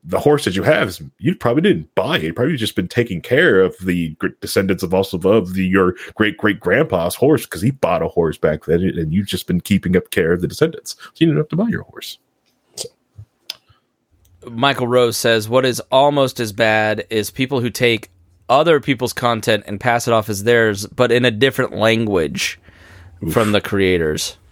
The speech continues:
Speaker 2: which I didn't know was going on.
Speaker 1: Ooh, that, yeah, that sounds awful.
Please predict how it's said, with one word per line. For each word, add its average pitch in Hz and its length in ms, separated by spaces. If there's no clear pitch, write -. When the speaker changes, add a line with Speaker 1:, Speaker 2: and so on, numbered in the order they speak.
Speaker 2:
which - 320
I 107 100
didn't 107 140
know 104 80
was 95 120
going 87 280
on. 87 240
Speaker 1:
Ooh, 87 120
that, 85 160
yeah, 87 160
that 80 120
sounds - 300
awful. 85 420